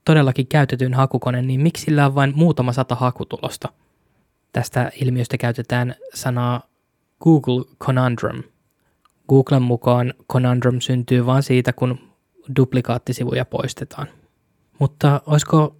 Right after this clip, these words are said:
Google oikeasti vaan Potemkinin kulissit? Onko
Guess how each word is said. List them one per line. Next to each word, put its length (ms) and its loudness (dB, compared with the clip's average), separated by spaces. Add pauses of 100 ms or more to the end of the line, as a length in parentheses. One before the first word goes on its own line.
(160)
Google 360 4
oikeasti 600 0
vaan 280 -2 (160)
Potemkinin 720 -2
kulissit? 680 -6 (760)
Onko 400 -2